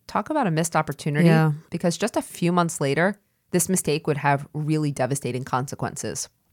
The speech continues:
Speaker 1: Here's what happened. On March twenty-seventh, two thousand nine, eight-year-old Sandra Cantu,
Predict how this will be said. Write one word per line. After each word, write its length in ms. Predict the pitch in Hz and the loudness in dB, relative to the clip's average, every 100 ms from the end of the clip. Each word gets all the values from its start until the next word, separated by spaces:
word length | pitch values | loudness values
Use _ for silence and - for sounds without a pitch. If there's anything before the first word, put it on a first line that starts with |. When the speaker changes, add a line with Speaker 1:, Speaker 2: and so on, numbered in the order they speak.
| _ | _
Speaker 1:
Here's 220 | - 233 | 2 4
what 100 | 175 | 4
happened. 480 | 160 87 104 113 160 - | 2 0 -2 -4 -10 -2
On 200 | 170 165 | 2 4
March 340 | 170 220 - | 4 2 0
twenty-seventh, 720 | - 202 175 - - 143 143 - | -4 -2 -2 0 2 2 -2 -4
two 120 | - | -2
thousand 340 | 165 165 175 170 | 4 4 4 0
nine, 400 | 127 104 139 151 - | 0 -2 -4 -6 -2
eight-year-old 520 | 165 - 202 165 160 - | 0 2 4 4 2 -6
Sandra 380 | - 156 160 190 | -4 0 0 0
Cantu, 640 | - 165 165 - 127 139 | 0 -2 -2 -2 -2 -2